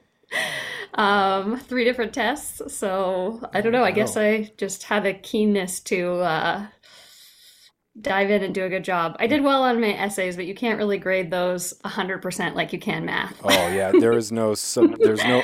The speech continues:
Speaker 2: objective answer. It's like, "Oh, this isn't, uh, this isn't bad. This is
Speaker 1: Yeah.
Speaker 2: unique." But yeah. So if you were to say that, uh,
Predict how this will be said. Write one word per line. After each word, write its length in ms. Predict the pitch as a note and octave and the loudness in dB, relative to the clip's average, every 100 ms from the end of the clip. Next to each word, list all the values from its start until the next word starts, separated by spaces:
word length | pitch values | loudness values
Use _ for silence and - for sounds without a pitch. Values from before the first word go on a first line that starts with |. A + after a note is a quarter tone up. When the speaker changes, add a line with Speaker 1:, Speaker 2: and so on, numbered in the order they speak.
| B2+ | 2
Speaker 2:
objective 580 | A#2+ - B2 - A2+ - | 4 4 4 4 0 0
answer. 420 | A2+ A2 - G2+ | -2 -2 -2 -4
It's 140 | G2+ D#3 | -4 -6
like, 180 | E3 | -6
"Oh, 140 | A#3+ G#3 | -4 -4
this 240 | F#3+ - | -6 -8
isn't, 360 | G#3+ G#3 G3+ - | -8 -6 -6 -4
uh, 140 | G3+ | -4
this 240 | F#3+ F3+ G3 | -2 -6 -8
isn't 200 | - D#3 | -8 0
bad. 280 | D3+ D#3+ D#3+ | 2 2 0
This 140 | D#3 | -2
is 60 | G#3 | 0
Speaker 1:
Yeah. 120 | F#3 | 0
Speaker 2:
unique." 380 | B2 A#2+ B2 - - | -2 -4 -6 -10 -14
But 240 | F#2 F2 _ - | -14 -14 _ -8
yeah. 200 | A2 G2+ _ - - - - | -6 -6 _ -20 -20 -20 0
So 300 | F#3 F3+ E3 | 6 6 4
if 200 | E3 G3 | 0 2
you 100 | G3 | 2
were 80 | |
to 80 | F3 | 2
say 300 | D#3 F3 E3 | 2 4 4
that, 300 | D3+ C#3 - | 4 0 0
uh, 320 | B2+ A#2 A2 | 0 0 -2